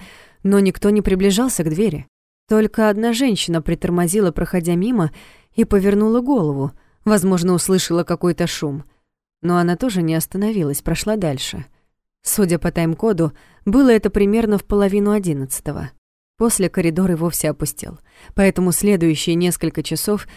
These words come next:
они просмотрели в ускоренной перемотке. А вновь остановились, когда по коридору пошли люди.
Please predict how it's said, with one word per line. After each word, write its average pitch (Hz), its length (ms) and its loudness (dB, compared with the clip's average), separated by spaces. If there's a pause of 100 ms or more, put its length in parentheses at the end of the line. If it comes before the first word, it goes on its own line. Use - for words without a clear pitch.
(360)
они 202 240 2
просмотрели 226 680 0
в 208 60 0
ускоренной 185 480 0
перемотке. 160 640 -4 (580)
А 196 120 2
вновь 185 300 2
остановились, 175 760 -2 (320)
когда 190 280 2
по 208 120 -4
коридору 208 420 0
пошли 202 320 -2
люди. 170 380 -2